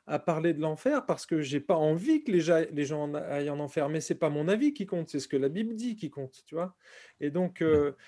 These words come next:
Speaker 1: voilà, nous, on a, <clears throat> on arrive à cette conclusion sur l'enfer parce que notre référentiel, c'est la Bible. Elle fait autorité.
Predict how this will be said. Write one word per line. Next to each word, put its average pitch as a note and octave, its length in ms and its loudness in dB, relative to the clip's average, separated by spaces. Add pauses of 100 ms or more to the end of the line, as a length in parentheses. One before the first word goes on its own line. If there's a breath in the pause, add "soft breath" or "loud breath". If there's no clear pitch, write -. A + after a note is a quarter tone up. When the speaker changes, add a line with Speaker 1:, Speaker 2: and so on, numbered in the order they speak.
(160 soft breath)
Speaker 1:
voilà, E3+ 360 6
nous, A3 320 2
on D#3+ 140 2
a, F#3 280 4
<clears throat> E3+ 460 6
on F3 160 4
arrive G3+ 260 6
à E3+ 60 8
cette F3 240 0
conclusion F3+ 480 -2
sur D#3+ 160 -2
l'enfer F#3 400 0
parce - 220 -2
que - 100 0
notre D#3 300 0
référentiel, F#3+ 720 0
c'est G3+ 140 0
la F#3 100 2
Bible. E3+ 320 -6 (240 soft breath)
Elle D#3 140 2
fait G3 320 4
autorité. F#3 680 0